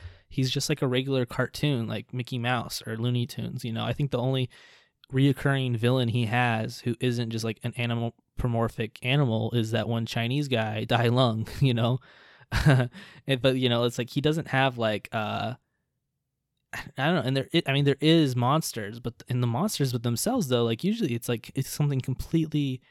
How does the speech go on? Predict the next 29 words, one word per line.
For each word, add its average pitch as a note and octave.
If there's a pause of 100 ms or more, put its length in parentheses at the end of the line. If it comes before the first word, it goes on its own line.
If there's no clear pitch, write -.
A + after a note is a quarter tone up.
(580)
out D3+
of D3+
this C3
world. B2
Like, A2+
you B2
know, B2
like, A2+
um, A2+ (720)
like B2+
the A#2+
violin B2+
girl C#3
from A#2+
that A2+
one A#2
episode C3
where A2+
she A#2
turns C3
around, B2
she's B2
just A#2
a A2+ (140)
claymation B2+
monster. A#2+ (380)
That's -
not, A#3+
like, B2+